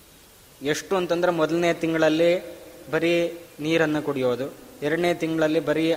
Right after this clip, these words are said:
ಎಲೆಗಳನ್ನು ತಿನ್ನೋದು, ಮೂರನೇ ತಿಂಗಳಲ್ಲಿ ಬರೀ ಗಾಳಿಯನ್ನು ಕುಡಿಯೋದು, ಅದಾದ್ಮೇಲೆ ಗಾಳಿ ಕುಡಿಯೋ, ಗಾಳಿ ಸೇವನೆಯೂ ಕೂಡ ನಿಲ್ಲಿಸ್ಬಿಟ್ಟಿದ್ದಾನೆ. ಅಂಥ ಕಠೋರವಾದ ತಪಸ್ಸನ್ನ ಮಾಡ್ತಾ ಇರಬೇಕಾದ್ರೆ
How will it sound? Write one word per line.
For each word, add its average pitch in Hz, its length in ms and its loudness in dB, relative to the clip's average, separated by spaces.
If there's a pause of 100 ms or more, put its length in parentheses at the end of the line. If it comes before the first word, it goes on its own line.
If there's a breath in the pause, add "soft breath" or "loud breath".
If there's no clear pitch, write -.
(140)
ಎಲೆಗಳನ್ನು 147 540 2
ತಿನ್ನೋದು, 131 580 -6 (280)
ಮೂರನೇ 170 320 2
ತಿಂಗಳಲ್ಲಿ 160 440 0
ಬರೀ 156 280 0
ಗಾಳಿಯನ್ನು 147 500 2
ಕುಡಿಯೋದು, 131 580 -4 (400)
ಅದಾದ್ಮೇಲೆ 180 560 4
ಗಾಳಿ 180 480 6
ಕುಡಿಯೋ, 196 380 2
ಗಾಳಿ 165 360 4
ಸೇವನೆಯೂ 185 480 2
ಕೂಡ 185 180 0
ನಿಲ್ಲಿಸ್ಬಿಟ್ಟಿದ್ದಾನೆ. 135 840 -4 (360)
ಅಂಥ 190 260 -4
ಕಠೋರವಾದ 180 880 4
ತಪಸ್ಸನ್ನ 156 520 -2
ಮಾಡ್ತಾ 143 460 2
ಇರಬೇಕಾದ್ರೆ 139 760 0